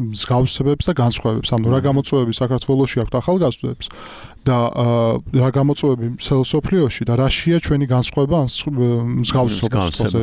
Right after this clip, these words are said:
Speaker 2: მმ.
Speaker 1: რა შეა ერთი, ერთნაირი პრობლემები ან სხვადასხვა და,
Speaker 2: მმ.
Speaker 1: და ამაზეც,
Speaker 2: და ყველა
Speaker 1: მიმართვა
Speaker 2: მოხსენებელი
Speaker 1: ქონდა.
Speaker 2: ამ-, ამაზე აკეთებდა,
Speaker 1: დიახ.
Speaker 2: ამაზე გააკეთა აქცენტი.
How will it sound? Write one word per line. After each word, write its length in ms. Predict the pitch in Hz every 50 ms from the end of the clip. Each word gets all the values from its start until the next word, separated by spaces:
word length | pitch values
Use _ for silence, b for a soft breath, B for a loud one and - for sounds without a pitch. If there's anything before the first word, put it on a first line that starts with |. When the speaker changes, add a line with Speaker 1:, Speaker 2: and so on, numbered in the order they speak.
| 113
Speaker 2:
მმ. 260 | - - - 104 98 117 135
Speaker 1:
რა 80 | 127
შეა 240 | 117 - - 151 156 139 123
ერთი, 260 | 120 - - - 131 127 - - - - 127 120 123
ერთნაირი 460 | 120 104 98 92 127 117 117 107 -
პრობლემები 460 | - - 117 110 117 117 117 123 147 151
ან 120 | 147 147
სხვადასხვა 540 | 143 - - 120 110 107 113 - - - 139 127 123
და, 20 | -
Speaker 2:
მმ. 380 | 98 98 92 87 82 110 117 131 127
Speaker 1:
და 120 | - - 127 117 123
ამაზეც, 460 | - 131 135 143 147 135 147 143 135 - - - - - 131 127 123
Speaker 2:
და 60 | 123
ყველა 260 | 123 139 143 147 151
Speaker 1:
მიმართვა 100 | 131 120
Speaker 2:
მოხსენებელი 600 | 117 - - - 123 120 117 156 - 127 135 160
Speaker 1:
ქონდა. 80 | 170 147
Speaker 2:
ამ-, 160 | 120 120 -
ამაზე 320 | 120 117 113 113 107 95 117 101
აკეთებდა, 480 | - - 95 - 101 95 90 85 - - - - -
Speaker 1:
დიახ. 280 | - 143 139 120 107 - 64 85 -
Speaker 2:
ამაზე 300 | - - 98 101 90 90 -
გააკეთა 420 | 95 92 92 92 101 95 - 131 120 92
აქცენტი. 340 | - - - 90 80 85